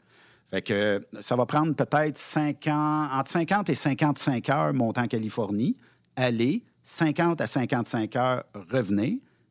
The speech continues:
Mais là, le camion vire, euh, mettons, euh, entre vingt et vingt-deux heures, c'était des pégales par jour.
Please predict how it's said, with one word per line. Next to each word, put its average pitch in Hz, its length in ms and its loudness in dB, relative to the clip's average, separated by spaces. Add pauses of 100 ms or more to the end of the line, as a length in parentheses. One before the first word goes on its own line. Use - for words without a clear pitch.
Mais 98 100 -4
là, 170 120 0
le 214 60 -4
camion 139 380 2
vire, 135 380 -2
euh, 87 500 -6
mettons, 123 640 2
euh, 76 40 -10 (760)
entre - 180 -10
vingt 143 140 -2
et 160 100 2
vingt-deux 113 540 0
heures, 131 380 0 (100)
c'était - 260 -2
des 127 140 2
pégales 110 500 0
par 107 240 -4
jour. 95 300 -6